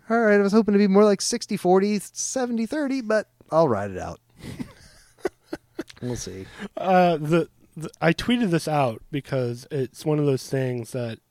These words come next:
Speaker 2: j-, it's just my sense of humor. Um, and I'm gonna find the tweet. Uh, "The amount of times my counselor said, 'Yeah, that makes sense,' is either really disconcerting or is actually validating and comforting. I haven't figured out which one."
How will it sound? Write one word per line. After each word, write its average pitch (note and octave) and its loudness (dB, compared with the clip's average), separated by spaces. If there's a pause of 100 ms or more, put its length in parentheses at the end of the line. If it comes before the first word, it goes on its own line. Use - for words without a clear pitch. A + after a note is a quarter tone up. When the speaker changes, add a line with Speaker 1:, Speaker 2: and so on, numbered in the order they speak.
(180)
Speaker 2:
j-, - -18
it's B2+ -8
just B2 -12
my B2 -4
sense A#2+ -10
of A#2 -12
humor. A2+ -10 (640)
Um, B2 -6
and - -14
I'm B2 -8
gonna A2+ -8
find B2 -8
the G#2+ -12
tweet. - -12 (580)
Uh, A#2+ -6 (140)
"The D3+ 2
amount E3 4
of E3 0
times D#3+ 0
my C#3 0
counselor C#3+ -2
said, C3 -4
'Yeah, D3 2 (140)
that D3 2
makes D#3 0
sense,' C3 0
is B2+ -10
either D3+ 2
really D3+ 0
disconcerting F#3+ -2
or C#3+ 2
is C3 -2
actually G3+ -4
validating F#3+ -2 (240)
and D3 -6
comforting. B2+ -2
I A#2+ -14
haven't C3 -6
figured C#3 -4
out C3 -4
which C3+ -6
one." A#2+ -8